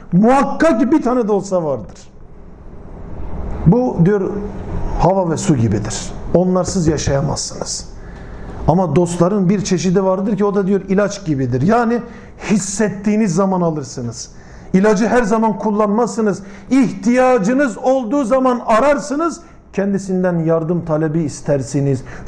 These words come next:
Üç yıl sonra telefonunuz çalar. "Ey Allah'ın kulu, beni hatırladın mı? Ben falancayım." "Yapma ya. Üç yıl sonra hiç indi işte ha. Seni gibi." deyip kapattığımız anları ne olur hatırlayın.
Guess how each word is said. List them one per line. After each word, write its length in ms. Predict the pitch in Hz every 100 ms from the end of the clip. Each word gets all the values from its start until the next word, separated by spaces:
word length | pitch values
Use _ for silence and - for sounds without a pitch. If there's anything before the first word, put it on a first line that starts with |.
| 330
Üç 160 | - 269
yıl 140 | 262
sonra 540 | - 254 262 220 185 - -
telefonunuz 800 | 240 262 240 233 220 190 - -
çalar. 400 | 240 254 311 - - - - - -
"Ey 260 | 254 -
Allah'ın 460 | 226 240 240 220 254
kulu, 520 | - 240 262 226 - - -
beni 140 | 220 285
hatırladın 640 | 240 247 254 247 247 294
mı? 140 | 247 226
Ben 180 | 277
falancayım." 720 | 226 220 285 302 233 247 220 - - - - -
"Yapma 320 | 269 277 262
ya. 320 | 254 294 277 - - -
Üç 240 | 294 302
yıl 100 | 269
sonra 260 | 190 262 277
hiç 220 | 381 -
indi 200 | 294 262
işte 220 | 233 247
ha. 340 | 233 320 320 - - -
Seni 340 | - 247 330
gibi." 220 | 294 277 277 233 - - -
deyip 240 | 190 247 - - - -
kapattığımız 500 | 185 185 202 220 214
anları 340 | 202 196 202
ne 40 | 190
olur 180 | 247 220
hatırlayın. 460 | 196 180 185 170